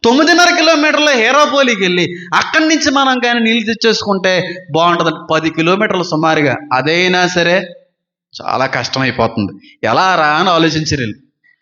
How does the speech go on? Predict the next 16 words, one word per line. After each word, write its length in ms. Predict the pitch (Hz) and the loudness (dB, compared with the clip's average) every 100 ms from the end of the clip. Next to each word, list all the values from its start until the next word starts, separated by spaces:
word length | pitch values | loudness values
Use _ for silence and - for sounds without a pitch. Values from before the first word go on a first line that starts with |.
| _ - | _ -4
ఎలాగా? 500 | 160 170 180 147 - - - _ | -2 0 -2 -4 -12 -20 -20 _
నీళ్ళైతే 580 | 120 147 208 247 240 240 | 0 2 4 4 2 0
చుట్టుపక్కల 520 | 254 202 208 208 214 | -4 -4 -2 -2 0
ప్రాంతాల్లో 600 | 220 196 185 185 190 190 180 | -2 0 0 0 0 2 0
ఉన్నాయి, 380 | 160 165 160 160 | 0 0 -2 -2
మనకు 240 | 160 175 | -2 -2
నీళ్ళు 320 | 160 165 180 156 | 0 0 2 4
లేవు, 200 | 139 139 - - - _ | 4 0 -4 -16 -20 _
కానీ 120 | 233 233 | 0 2
మనకి 240 | 190 151 | 2 2
నీళ్ళు 360 | 143 160 220 220 | 2 4 4 2
కొరత 340 | 156 156 170 | 2 0 0
ఉంది, 240 | 151 139 | 0 2
నీళ్ళు 280 | 143 180 262 | 4 4 4
అవసరం 420 | 214 180 170 160 | 2 0 0 0
ఉంది. 320 | 147 131 127 | 0 0 -2